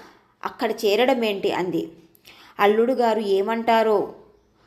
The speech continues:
వాళ్ళ అమ్మగారిని ఆశ్రమంలో చేర్పించి నన్ను ఇంటికి తీసుకువెళితే?" అని సందేహంగా చూసింది. "ఏమీ అనరు, మా అత్తగారికి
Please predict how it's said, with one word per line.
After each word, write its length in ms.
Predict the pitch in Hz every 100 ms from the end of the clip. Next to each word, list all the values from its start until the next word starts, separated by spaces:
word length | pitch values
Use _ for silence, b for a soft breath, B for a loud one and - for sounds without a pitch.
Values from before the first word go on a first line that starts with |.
| b b
వాళ్ళ 240 | 208 220 233
అమ్మగారిని 720 | 180 175 202 220 226 240 226
ఆశ్రమంలో 680 | - 180 - 240 240 233 240
చేర్పించి 840 | 233 220 185 196 190 185 220 - B B B -
నన్ను 300 | 214 220 277
ఇంటికి 460 | - 226 220 294 294
తీసుకువెళితే?" 920 | 208 214 233 202 175 175 196 415 - - _ _ -
అని 240 | 185 233 381 - - _
సందేహంగా 920 | - 196 190 202 240 254 214 185 226 349 -
చూసింది. 500 | 202 - 170 143 - - _ _ _ _ _ b b b b b b -
"ఏమీ 320 | 196 233 330
అనరు, 360 | 240 240 254 - - - -
మా 120 | 208
అత్తగారికి 720 | 196 196 247 254 269 277 294